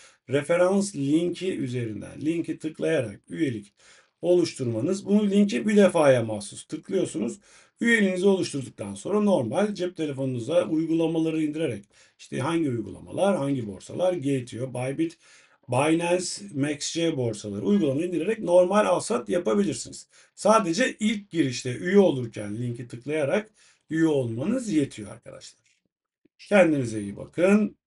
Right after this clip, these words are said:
Başka bir videoda görüşmek üzere.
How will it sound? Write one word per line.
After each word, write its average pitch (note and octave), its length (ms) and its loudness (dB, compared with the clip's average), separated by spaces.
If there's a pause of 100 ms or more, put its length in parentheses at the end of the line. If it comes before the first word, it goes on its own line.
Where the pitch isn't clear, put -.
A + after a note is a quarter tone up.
(280)
Başka - 380 -8
bir A#2 160 -6
videoda G2 300 -12
görüşmek C3+ 580 -6 (140)
üzere. F3 540 2